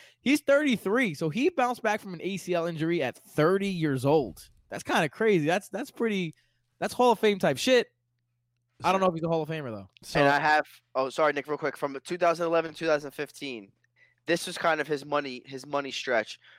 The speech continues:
Speaker 3: From two thousand eleven, two thousand fifteen, six thousand receiving yards and fifty-seven touchdowns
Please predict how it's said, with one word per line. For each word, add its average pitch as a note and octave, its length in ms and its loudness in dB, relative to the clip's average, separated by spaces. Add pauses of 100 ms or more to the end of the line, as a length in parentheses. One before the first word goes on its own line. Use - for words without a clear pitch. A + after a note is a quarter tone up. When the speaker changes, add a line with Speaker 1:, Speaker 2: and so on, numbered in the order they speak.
(120)
Speaker 3:
From B2+ 120 -20
two D3+ 100 -12
thousand E3 280 2
eleven, D#3+ 280 2
two E3 100 -2
thousand D3 240 -2
fifteen, C3+ 500 -8 (180)
six - 300 -14
thousand C#3+ 280 2
receiving C3 360 -8
yards B2 200 0
and A#2+ 120 -16
fifty-seven A2+ 500 -10
touchdowns G2+ 540 -10